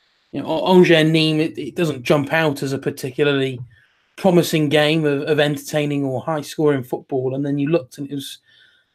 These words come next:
you know, have I read that right? Is that, is that, is that really Angers three, Nîmes four? And then you,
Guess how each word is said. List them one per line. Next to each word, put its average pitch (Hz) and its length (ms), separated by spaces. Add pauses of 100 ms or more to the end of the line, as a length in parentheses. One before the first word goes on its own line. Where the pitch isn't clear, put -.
(100)
you 139 100
know, - 60
have 147 120
I 143 80
read 151 200
that 185 160
right? 196 320
Is 170 80
that, 156 220
is 156 80
that, - 180
is 160 80
that 151 160
really 147 320
Angers 147 500
three, 147 240
Nîmes 143 300
four? 160 420
And 143 80
then 165 200
you, 143 240